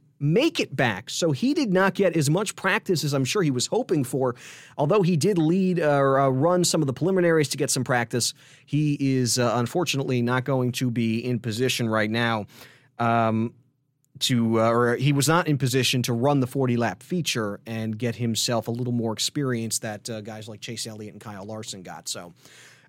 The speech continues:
uh, Kyle Busch, he got some experience. We'll see if that helps him out when we go racing, but I still think those dirt guys are the ones you gotta watch for this weekend.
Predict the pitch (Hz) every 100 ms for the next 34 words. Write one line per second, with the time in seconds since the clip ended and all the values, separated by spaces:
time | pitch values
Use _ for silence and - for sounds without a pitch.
0 | - 120 117 117 - 170 170 143 202 202
1 | - 170 226 233 262 269 - 277 262 262
2 | 247 190 156 - - 240 214 180 175 170
3 | 175 185 156 185 175 - 175 170 165 165
4 | 165 - - - _ - 151 156 147 156
5 | 139 147 147 151 143 131 123 135 - 143
6 | - 135 123 120 104 123 117 117 104 117
7 | 110 110 113 107 107 110 - 117 101 110
8 | - 120 120 110